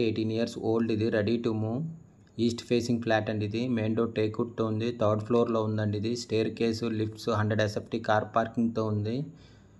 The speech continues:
And జనరేటర్ కూడా ఉందండి దీనికి. ఫుల్ వెంటిలేషన్, హండ్రెడ్ పర్సెంట్ వాస్తు.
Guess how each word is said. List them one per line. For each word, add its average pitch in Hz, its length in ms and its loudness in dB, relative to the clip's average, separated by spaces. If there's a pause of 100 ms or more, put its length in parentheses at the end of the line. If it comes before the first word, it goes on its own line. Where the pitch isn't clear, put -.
(220)
And 107 180 2
జనరేటర్ 110 520 4
కూడా 113 200 4
ఉందండి 107 340 0
దీనికి. 110 340 0
ఫుల్ 113 260 0
వెంటిలేషన్, 113 600 2
హండ్రెడ్ 104 300 0
పర్సెంట్ 113 360 0
వాస్తు. 104 340 0